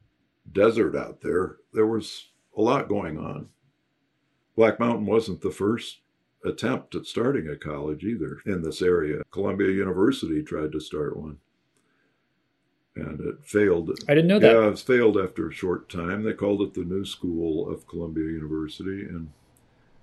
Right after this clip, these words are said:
Speaker 1: they were on the other side of Asheville, about the same distance out on a farm. They went a little too far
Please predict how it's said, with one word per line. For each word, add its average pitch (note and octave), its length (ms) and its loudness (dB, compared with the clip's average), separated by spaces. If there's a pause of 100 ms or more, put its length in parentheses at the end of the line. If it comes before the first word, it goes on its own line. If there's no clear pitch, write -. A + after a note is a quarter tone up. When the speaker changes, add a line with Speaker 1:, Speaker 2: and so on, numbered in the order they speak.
(120)
Speaker 1:
they A2 140 10
were A2 180 10
on G2 140 0
the F#2 120 0
other F#2 200 2
side G#2+ 320 2
of E2+ 100 -2
Asheville, E2+ 560 -4
about F2+ 200 -4
the - 40 -18
same F#2+ 240 -8
distance E2 520 -8
out E2+ 320 -6 (840)
on E2 140 -6
a D#2+ 60 -8
farm. F#2 500 -6
They D3 100 12
went D3+ 200 10
a B2+ 60 10
little B2 220 10
too A2 220 0
far G2+ 600 6